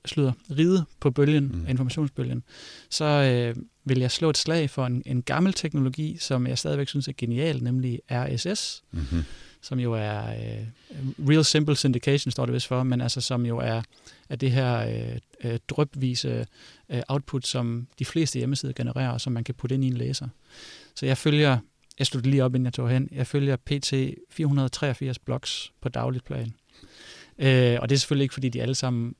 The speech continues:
Speaker 1: poster hver dag,
Speaker 2: Mm.
Speaker 1: men det er min systematiske måde at sikre, at et output fra en blog eller en virksomhed eller et makerspace altid ryger ind i en strøm, som jeg selv kuraterer.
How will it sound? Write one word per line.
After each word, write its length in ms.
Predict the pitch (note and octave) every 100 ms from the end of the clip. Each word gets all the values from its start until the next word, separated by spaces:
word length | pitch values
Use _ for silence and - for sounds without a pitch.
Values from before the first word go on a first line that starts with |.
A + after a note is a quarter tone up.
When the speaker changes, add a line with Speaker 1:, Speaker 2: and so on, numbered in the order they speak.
| _
Speaker 1:
poster 260 | C#3 C3 B2+
hver 120 | A2+
dag, 240 | C#3+ G#3+ -
Speaker 2:
Mm. 80 | F2 D#2 - _
Speaker 1:
men 180 | D3 C#3+
det 80 | D#3+
er 60 |
min 160 | D#3+ D3
systematiske 760 | - D3+ - C#3+ D#3+ C3+ - B2+
måde 380 | C3 C#3 D3+ - _ -
at 80 |
sikre, 520 | - - D#3 - - -
at 140 | B2
et 100 | A#2
output 380 | C#3 C#3 - B2+
fra 280 | - A#2+ A#2
en 120 | B2+ A#2
blog 200 | B2+ C3
eller 280 | C3 A#2+ A#2
en 200 | A#2+ A#2
virksomhed 480 | C#3 - B2 A#2+ -
eller 280 | A#2+ A#2 A#2 _ _ - - - - -
et 140 | B2+ C3
makerspace 800 | C#3 D3 - B2 A#2 - - - -
altid 360 | D#3+ D3+ D3+ C3+
ryger 160 | C3
ind 120 | C#3+ -
i 100 | C#3
en 120 | B2
strøm, 340 | - C#3 C#3
som 120 | C#3
jeg 100 | B2+
selv 160 | - C3+
kuraterer. 460 | - C3 - C3+